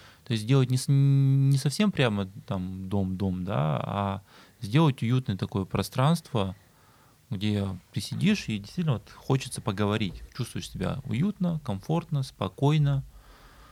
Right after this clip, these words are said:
как бы защищенно даже, может быть, да, в чем-то.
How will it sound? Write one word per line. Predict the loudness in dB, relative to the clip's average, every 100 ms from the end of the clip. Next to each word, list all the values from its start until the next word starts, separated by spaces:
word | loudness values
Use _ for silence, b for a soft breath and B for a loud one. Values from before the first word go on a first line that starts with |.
| B B B B _ -18 -10
как | -8 -6
бы | -8 -8 -14 _ _ _ -6
защищенно | -2 0 -2 0 4 4 6 4
даже, | 2 0
может | -2 -4 -4
быть, | -4
да, | -2 -2 -2
в | -6 -14
чем-то. | -6 -4 -4 -8